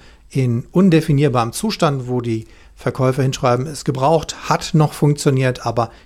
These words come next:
die gehen eben auch gerne kaputt. Also hier sind fünfzig Prozent kaputt, die funktioniert,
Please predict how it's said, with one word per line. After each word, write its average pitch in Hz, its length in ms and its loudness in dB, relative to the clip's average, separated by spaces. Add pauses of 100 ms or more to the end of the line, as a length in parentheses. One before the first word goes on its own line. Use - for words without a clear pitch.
(160)
die 127 80 0
gehen 175 160 4
eben 151 160 2
auch 120 120 -2
gerne 143 240 -2
kaputt. 175 440 -6
Also 135 400 -4 (320)
hier 151 260 2
sind 131 240 -2
fünfzig 190 420 -4
Prozent 143 360 -4
kaputt, 151 440 -2
die 139 120 2
funktioniert, 143 640 -2